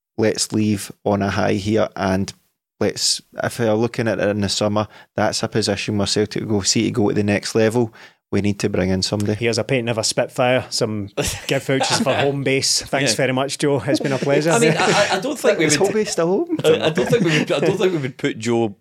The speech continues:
Speaker 3: out to pasture. I think he's a professional enough. I think we'd probably al-, maybe allow him to make the decision.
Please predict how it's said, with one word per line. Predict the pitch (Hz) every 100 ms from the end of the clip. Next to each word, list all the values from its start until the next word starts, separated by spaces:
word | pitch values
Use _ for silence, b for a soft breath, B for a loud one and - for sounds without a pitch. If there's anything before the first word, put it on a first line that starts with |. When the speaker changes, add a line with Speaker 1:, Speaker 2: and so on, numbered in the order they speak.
| _ -
Speaker 3:
out | 110 -
to | 180
pasture. | - - -
I |
think | 104 135
he's | 123
a |
professional | 120 104 104 98 - 101
enough. | 95 101
I | 101
think | 101 92
we'd | 101
probably | 92 98 95 -
al-, | 92 95 107
maybe | 113 123 123
allow | 104 101
him | 98 107
to | 98
make | 104 -
the |
decision. | 98 107 101 98